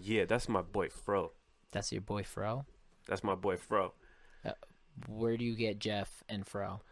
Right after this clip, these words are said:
Speaker 2: Because Jeff
Speaker 1: Jeff
Speaker 2: doesn't
Speaker 1: Fro.
Speaker 2: sound like Fro.
Speaker 1: Jeff Fro. We used to call him Jeff Fro, and then we shortened it and started calling him
Speaker 2: Well,
Speaker 1: Fro.
Speaker 2: is that like Death Row?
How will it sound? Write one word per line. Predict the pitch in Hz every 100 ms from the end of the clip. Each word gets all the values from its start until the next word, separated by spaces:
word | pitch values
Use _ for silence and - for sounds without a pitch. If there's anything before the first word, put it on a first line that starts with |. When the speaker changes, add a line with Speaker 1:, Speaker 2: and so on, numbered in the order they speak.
| - -
Speaker 2:
Because | 113 120 107 107 - 107 -
Jeff | 120 110
Speaker 1:
Jeff | 127
Speaker 2:
doesn't | 113
Speaker 1:
Fro. | 113
Speaker 2:
sound | 98 101
like | 104
Fro. | - - _ _ - -
Speaker 1:
Jeff | 107 -
Fro. | 87 80 - _ _ _ _ _ -
We | 107
used | 98
to |
call | - 101
him | 92
Jeff | 95 -
Fro, | 87 78 -
and | 104 101
then | 90
we |
shortened | 92 104 87 80
it | 80 -
and | 98
started | - 92 87
calling | 87 82
him |
Speaker 2:
Well, | -
Speaker 1:
Fro. | 87 80 101
Speaker 2:
is | 113
that | 117 113
like | 110 107
Death | 110 110 107
Row? | 107 127